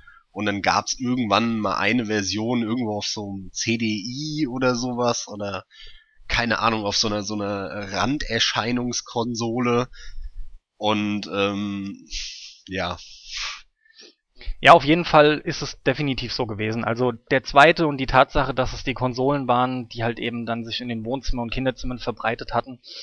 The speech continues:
Speaker 2: die haben dafür gesorgt. Also unter anderem auch dafür gesorgt. Aber du, nicht zuletzt die Tatsache, dass das Ding einfach das stimmige Spielerlebnis war.
Speaker 1: Ja.
Speaker 2: Da hat, im Prinzip hat da schon fast alles gepasst, ja.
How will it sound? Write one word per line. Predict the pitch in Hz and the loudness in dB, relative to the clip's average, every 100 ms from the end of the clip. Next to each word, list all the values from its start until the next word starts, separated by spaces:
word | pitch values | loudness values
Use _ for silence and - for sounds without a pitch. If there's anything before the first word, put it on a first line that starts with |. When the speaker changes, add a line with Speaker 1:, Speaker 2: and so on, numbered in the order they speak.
| - - - - | -16 -20 -20 -10
Speaker 2:
die | 123 110 | -2 0
haben | 117 | 4
dafür | 120 120 | 4 2
gesorgt. | 110 104 107 - - - | -4 0 0 0 -4 2
Also | 120 131 | 2 2
unter | 123 127 | 2 2
anderem | 123 117 | 2 0
auch | 117 110 | -2 -2
dafür | 120 110 113 | -4 -4 -4
gesorgt. | 110 110 104 - | -2 -2 -2 4
Aber | 143 151 - | 6 6 4
du, | 180 226 | -2 0
nicht | 180 - | 0 -2
zuletzt | - 196 208 - | 0 2 2 0
die | 202 | 0
Tatsache, | 139 - 196 196 | 2 2 0 0
dass | 175 - - | 2 2 0
das | 160 - | -6 -2
Ding | 160 220 - - - | 0 0 -4 -20 -2
einfach | - 156 165 | 2 2 2
das | - 196 | -2 0
stimmige | - 220 262 190 131 | 4 4 4 2 0
Spielerlebnis | - 135 120 117 113 120 - | -2 -2 0 0 -2 -4 -2
war. | 120 - - _ _ - | 0 0 -4 _ _ 0
Speaker 1:
Ja. | 92 - - | 2 2 4
Speaker 2:
Da | 135 | 6
hat, | 147 - - _ _ | 6 6 -4 _ _
im | - 123 | -8 -4
Prinzip | 135 123 - - | -4 -4 -4 0
hat | 120 | 2
da | 120 | 2
schon | 117 139 | 0 -2
fast | 127 127 - | 2 2 2
alles | 120 117 - | -2 6 6
gepasst, | 123 - 107 - - - | 6 -2 -4 -6 -14 -2
ja. | 117 | -2